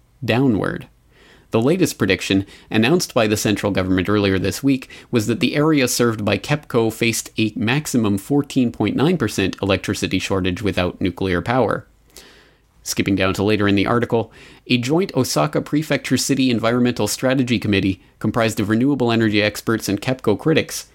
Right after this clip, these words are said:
has been meeting with kepco officials since February. Tetsunari Ida,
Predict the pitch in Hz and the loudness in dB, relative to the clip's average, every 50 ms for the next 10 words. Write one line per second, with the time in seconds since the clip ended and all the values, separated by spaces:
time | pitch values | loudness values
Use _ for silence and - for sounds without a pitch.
0 | _ _ _ - 127 117 131 123 120 131 147 151 143 131 120 120 - 135 123 - | _ _ _ 0 0 2 2 2 2 4 4 4 4 4 2 0 -2 -2 -4 0
1 | - 117 107 101 - 113 107 - 107 104 - - 101 98 - - - 151 151 117 | 2 2 2 2 2 0 0 0 0 -2 0 0 0 0 0 -2 -2 -2 0 2
2 | 107 95 - 98 - - - _ _ _ _ _ _ _ _ _ _ _ - 135 | 0 0 0 0 -2 -4 -8 _ _ _ _ _ _ _ _ _ _ _ -6 -4
3 | - - 135 127 123 123 120 120 117 - - 147 151 - 117 117 120 | -2 2 2 2 4 4 4 4 2 2 2 2 2 2 2 0 0